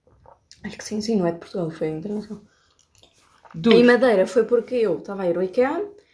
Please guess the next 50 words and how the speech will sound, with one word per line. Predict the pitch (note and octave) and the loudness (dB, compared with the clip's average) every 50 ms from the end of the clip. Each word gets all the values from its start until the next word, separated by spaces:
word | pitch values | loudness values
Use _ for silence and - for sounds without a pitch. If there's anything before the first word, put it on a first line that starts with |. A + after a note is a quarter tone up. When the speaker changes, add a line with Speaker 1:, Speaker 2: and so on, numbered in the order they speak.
| _ _ - | _ _ -4
Speaker 1:
e | - | -4
eu | C#4 - | -2 0
tinha, | - A#3+ G#3 | 2 2 2
tipo, | G#3 - - A3+ | 0 0 0 4
uma | A3 A#3+ | 4 6
listazinha. | B3 B3 B3 - - G#3+ G3 - G3+ E3 D#3+ E3 F#3 G#3+ - _ _ _ _ _ _ | 6 4 0 -2 -4 -4 -4 -2 -4 -6 -6 -6 -8 -10 -14 _ _ _ _ _ _
Tipo, | _ - G#3 | _ -8 -8
Speaker 2:
Hum. | G3+ F#3 F3 E3+ - - _ _ - | -6 -6 -8 -10 -12 -18 _ _ -2
Speaker 1:
imagina, | F#3+ A#3+ G3+ G3+ G3+ F3+ | 0 0 2 2 2 2
dez | F3+ G3 A#3 A#3 A3+ A3+ A3+ A3 A3 - | 4 6 6 6 6 6 4 2 -2 -4
coisas | - - F3+ D#3+ D#3+ E3 E3 - - | -2 0 0 0 0 -2 -8 -14 -14
que | - - | -16 -16
eu | E3+ | -12
queria. | - - E3 F3 F3+ - - _ _ _ _ _ _ | -10 -10 -10 -10 -12 -14 -18 _ _ _ _ _ _
E | - G#3 | -2 0
a | G3 | 0
maior | F#3+ F3+ F#3 F#3 | 2 0 0 0
parte | G3+ G#3 G#3 G#3 | 0 0 0 0
tinha, | A#3+ A#3 A#3 A3+ A3+ A3 | -2 0 0 2 2 0
tipo, | A3 - A3 - - - - | 0 -2 -6 -6 -6 -6 -2
era | F#3 F#3 F#3+ | 0 2 2
de | G3 | 2
madeira. | G3 F#3+ F#3 E3+ E3+ D3 D3+ D#3+ - | 2 2 2 0 0 -2 -2 -4 -2
Speaker 2:
Não | G#3+ A3+ A#3+ | 0 2 2
dá | C4 C4+ | 2 0
para | C4 B3 A3 | 0 -4 -6
reservares | - G3+ G#3+ G3+ G3 G3 G3 F#3+ | -4 -4 -4 -4 -2 -2 -2 -2
na | G3 F#3+ | -4 -4
net | F#3 F#3 F#3 F3+ - F#3 | -6 -6 -8 -10 -12 -14
e | |
depois | F3 - F#3 F3+ F3 | -16 -14 -12 -10 -10
ir | F3+ | -10
só | F3 - - F3 | -12 -12 -12 -12
lá | E3 E3+ E3 | -12 -12 -12
buscar? | E3 - - - E3 - | -12 -16 -18 -12 0 4
Speaker 1:
A | A#3+ B3+ | 4 4
questão | B3 B3+ - - - A#3 G3+ F#3 F#3+ | 4 2 -4 -4 -2 0 0 0 0
é | G3+ | -2
que, | G3+ - - | -2 -2 0
imagina, | A3 A3 A3+ A3 A3 G3+ | 0 0 2 2 0 0
Speaker 2:
Ah. | G3 | 0
Speaker 1:
tinha | G#3+ A#3 A#3 | 0 0 0
a | A3 | 2
lista, | G3+ F#3+ - B3+ A3+ | 0 0 2 2 2
mas | A3+ A3 | 4 4
eu | B3+ | 4
não | C4 C#4 | 2 2
sabia | C4+ - - C#4 A#3 A#3 A#3 A3 A3 A3 A3 B3 C4+ - - - _ - | 0 -4 -4 -4 -2 0 0 2 2 2 2 0 -2 -8 -12 -18 _ -4
Speaker 2:
Hum. | G#3 G#3+ G#3+ | 0 2 2
Speaker 1:
que... | G3+ F#3+ F3+ F3+ - | 2 2 0 -4 -6